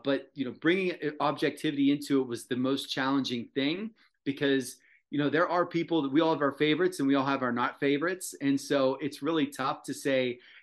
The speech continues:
guy that I never liked, and not because he's a heel, but, like, he didn't do it for me,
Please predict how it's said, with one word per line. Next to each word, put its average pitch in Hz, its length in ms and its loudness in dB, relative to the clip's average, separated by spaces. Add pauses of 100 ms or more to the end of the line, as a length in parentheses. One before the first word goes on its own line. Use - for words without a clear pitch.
guy 151 280 4
that 139 160 4
I 143 320 4
never 143 400 2
liked, 131 480 -2
and 151 100 0
not 170 240 0
because 147 280 0
he's 135 160 -4
a 123 40 -2
heel, 151 380 4
but, 143 120 -2
like, 120 180 -4
he 127 100 -2
didn't 135 300 0
do 143 160 2
it 160 120 -4
for 151 180 -2
me, 165 280 -4